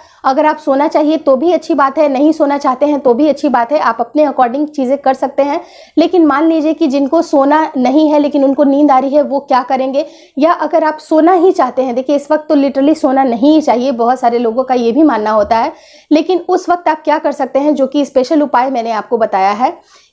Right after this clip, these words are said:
कि देखिए जब भी आपको नींद आए या फिर आप लेटना चाहिए, ऐसा माना जाता है कि लेटा भी नहीं जाता है, इस समय बैठ के ही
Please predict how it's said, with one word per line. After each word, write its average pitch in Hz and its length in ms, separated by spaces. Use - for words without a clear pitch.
कि 302 160
देखिए 240 440
जब 254 220
भी 339 200
आपको 294 360
नींद 285 320
आए 277 160
या 269 120
फिर 277 180
आप 269 160
लेटना 254 360
चाहिए, 254 320
ऐसा 262 260
माना 262 260
जाता 285 240
है 294 100
कि 302 160
लेटा 269 320
भी 294 120
नहीं 285 180
जाता 254 240
है, 294 140
इस 269 80
समय 269 220
बैठ 254 400
के 277 80
ही 311 220